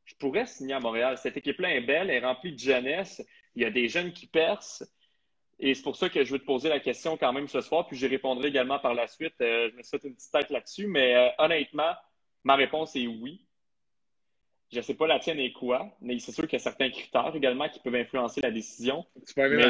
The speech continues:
Speaker 1: j'ai
Speaker 2: réponse.
Speaker 1: hâte de t'entendre là-dessus.
Speaker 2: Tu peux aimer ma réponse. Avant de répondre, on va juste saluer Marc-Antoine Nunez dans le chat.
Speaker 1: Effectivement.
Speaker 2: Il dit, « F X, l'animateur de sport de la relève à Montréal,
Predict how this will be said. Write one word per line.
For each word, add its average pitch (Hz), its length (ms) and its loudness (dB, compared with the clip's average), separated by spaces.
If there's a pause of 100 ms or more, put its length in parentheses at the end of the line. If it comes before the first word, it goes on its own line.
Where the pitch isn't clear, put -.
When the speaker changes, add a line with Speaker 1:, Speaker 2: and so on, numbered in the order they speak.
Speaker 1:
j'ai 139 60 6
Speaker 2:
réponse. 139 320 6
Speaker 1:
hâte - 140 -20 (360)
de 123 120 2
t'entendre 117 420 0
là-dessus. - 260 -8 (480)
Speaker 2:
Tu - 80 -20
peux 117 120 -6
aimer 135 100 -4
ma 151 120 2
réponse. 135 360 -4
Avant 131 180 -4
de 147 60 -6
répondre, 147 440 -4
on 117 80 -8
va 107 120 -10
juste 120 180 -16
saluer 120 460 -8
Marc-Antoine 113 460 -12
Nunez 143 420 -4
dans 135 80 -6
le 120 180 -8
chat. 185 300 -4
Speaker 1:
Effectivement. 117 600 -4
Speaker 2:
Il 123 80 -8
dit, « 185 200 -6
F 185 240 -2
X, 247 240 -2
l'animateur 208 500 -8
de 190 100 -12
sport 208 260 -14
de 175 60 -12
la 160 120 -10
relève 175 480 -12
à 160 80 -16
Montréal, 156 380 -16